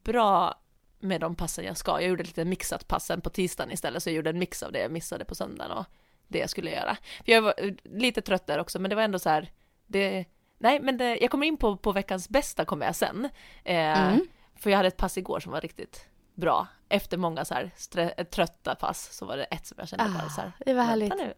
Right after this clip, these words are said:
Speaker 1: Ja. <laughs>
Speaker 2: Aha.
Speaker 1: Så jag kan ta det, ta det sen. Nej, men, så
Speaker 2: Ja.
Speaker 1: jag skulle säga att det har snurrat på bra, vilket det ändå gör att det har snurrat på ganska bra nu i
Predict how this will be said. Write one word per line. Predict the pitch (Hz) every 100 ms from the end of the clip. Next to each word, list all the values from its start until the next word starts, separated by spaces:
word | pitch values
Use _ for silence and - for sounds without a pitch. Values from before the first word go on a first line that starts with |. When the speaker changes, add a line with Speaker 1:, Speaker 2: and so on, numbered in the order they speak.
| -
Speaker 1:
Ja. | - 175 - - - -
<laughs> | 277 240 277 285
Speaker 2:
Aha. | 196 190 190 202 226
Speaker 1:
Så |
jag | 311
kan | 349
ta | - 196
det, | 170 165 - - - - -
ta | 208
det | 165
sen. | 190 143
Nej, | 202
men, | 302 320 -
så | - -
Speaker 2:
Ja. |
Speaker 1:
jag | 247
skulle | 294
säga | 311
att | 294
det |
har | 285
snurrat | 302 269
på | 277 233
bra, | 220 175 208 -
vilket | 247 - 202 190
det |
ändå | 202 185
gör | 202 285 -
att | 147 -
det | 170 160 - -
har | 180
snurrat | - 170 160
på | - 185
ganska | 151 175
bra | 277 -
nu | 143 135
i | - 139 160